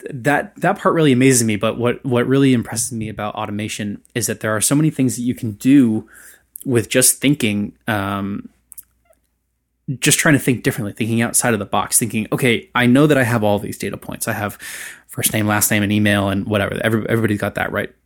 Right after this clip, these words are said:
for the most part. Uh, but I have job title, and then I know what somebody's, um, software preference is." And you can sometimes ask those things in a form. Like, you can say, "What software are you interested in? We have five different business units."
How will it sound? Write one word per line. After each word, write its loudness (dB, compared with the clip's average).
for -8
the -6
most -8
part. -2
Uh, -10
but 0
I 2
have -2
job -2
title, -6
and -2
then 2
I 0
know -2
what -4
somebody's, 0
um, -6
software 2
preference -2
is." -8
And 2
you 4
can 0
sometimes 2
ask -2
those 0
things 2
in 2
a -4
form. -4
Like, -4
you -20
can -18
say, -2
"What -6
software 4
are 6
you 2
interested -2
in? -2
We 0
have -2
five -2
different -6
business -2
units." -8